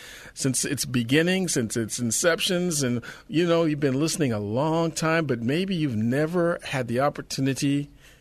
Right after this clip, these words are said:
to give. We just want to encourage you tonight.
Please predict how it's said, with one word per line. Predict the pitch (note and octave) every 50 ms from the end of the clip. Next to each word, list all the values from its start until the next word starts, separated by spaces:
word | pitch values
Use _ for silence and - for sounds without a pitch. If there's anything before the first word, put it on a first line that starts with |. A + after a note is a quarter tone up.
| _ _ -
to | - - C3+
give. | A#2 G#2+ G#2+ A#2 C#3 D3+ D#3 D#3 D3+ D#3 D#3+ D#3+ D#3+ - - - - - - -
We | - C#3 D3+ D#3+
just | E3 D3+ - - - -
want | C#3 C#3 C3 A#2
to | A2+
encourage | G#2 A2 - - - D#3+ E3 E3+ D#3+ D3 -
you | D#3+ D#3+
tonight. | - - E3+ D#3+ C#3+ G#2+ F#2 F2 E2 -